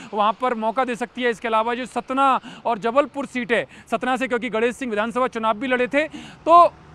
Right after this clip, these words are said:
उनको, वो मौजूदा सांसद सतना से हैं, लेकिन वो विधानसभा चुनाव हार गए, तो एक बड़ा, अ, झटका उनको वहाँ पर लग सकता है। हालांकि एक गुट चाहता है कि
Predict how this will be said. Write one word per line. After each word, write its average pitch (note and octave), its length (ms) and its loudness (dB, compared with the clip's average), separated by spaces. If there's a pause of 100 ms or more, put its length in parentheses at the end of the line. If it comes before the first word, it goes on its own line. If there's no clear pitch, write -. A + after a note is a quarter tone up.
(360)
उनको, D#4 560 4
वो C4 140 -2
मौजूदा C4 340 0
सांसद C4+ 320 0
सतना B3+ 400 0
से E4 120 -4
हैं, E4+ 80 2
लेकिन D4 200 -2
वो C#4+ 80 -2
विधानसभा B3 400 0
चुनाव C4 300 0
हार A3+ 120 4
गए, C#4+ 100 -2
तो D4+ 140 -2
एक C#4+ 320 0 (240)
बड़ा, C4+ 240 10
अ, A3+ 300 8
झटका G3+ 340 2
उनको C4 260 2
वहाँ A3+ 120 2
पर A#3 140 -4
लग G#3+ 120 -2
सकता A3+ 240 -6
है। B3+ 80 2
हालांकि A#3 380 0
एक G#3+ 160 0
गुट G#3+ 120 -6
चाहता G#3+ 300 -2
है A#3 60 -2
कि G#3+ 240 -6